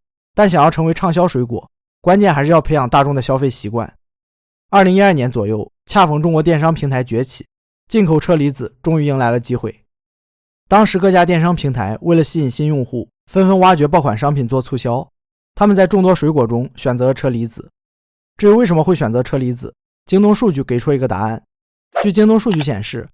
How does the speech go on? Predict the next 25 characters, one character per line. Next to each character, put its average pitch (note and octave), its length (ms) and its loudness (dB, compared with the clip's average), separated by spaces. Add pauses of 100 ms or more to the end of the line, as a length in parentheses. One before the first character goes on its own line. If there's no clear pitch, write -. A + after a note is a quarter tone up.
(420)
网 E3 100 4
购 G#3 140 4
生 G3+ 140 0
鲜 F#3+ 200 2
中， F3+ 340 0
八 F#3+ 140 4
零 D#3+ 160 0
后、 D#3+ 180 0
九 C3+ 200 -2
零 B2+ 140 -2
后 C3+ 120 -2
爱 C#3+ 140 2
买 A#2 160 -2
水 A#2+ 180 -4
果， B2 260 -8 (380)
七 A#3 140 0
零 F#3 180 2
后 F#3+ 100 2
偏 F#3+ 160 0
爱 F3+ 120 2
肉 F3+ 160 2
类 D#3+ 100 4
和 C#3 80 -4
蛋 C3 240 0
类， G#2+ 180 -10